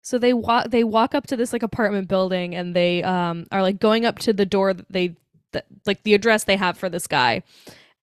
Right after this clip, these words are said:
And they're standing there and they're, like, talking about what they're gonna do. And Morgan Freeman is basically like, "Well, you just use your silver tongue and you get us in there."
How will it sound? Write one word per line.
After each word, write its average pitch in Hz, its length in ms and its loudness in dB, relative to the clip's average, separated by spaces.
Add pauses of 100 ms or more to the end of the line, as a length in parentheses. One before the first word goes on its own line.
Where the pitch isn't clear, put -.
And 220 160 2
they're 233 120 6
standing 262 440 4
there 240 340 4
and 202 220 -2
they're, 208 140 2
like, 190 380 -2 (680)
talking 269 320 0
about 277 120 2
what 262 60 4
they're 247 120 4
gonna 226 160 2
do. 196 380 4
And 196 200 -4
Morgan 220 260 -4
Freeman 208 280 0
is 202 80 -2
basically 202 260 -2
like, 208 140 -2
"Well, 220 120 0
you 269 140 0
just 254 160 -8
use 233 160 -2
your 226 100 -2
silver 208 360 0
tongue 196 240 -2
and 185 100 -2
you 185 80 0
get 180 160 0
us 170 160 -2
in 170 180 -4
there." 131 280 -4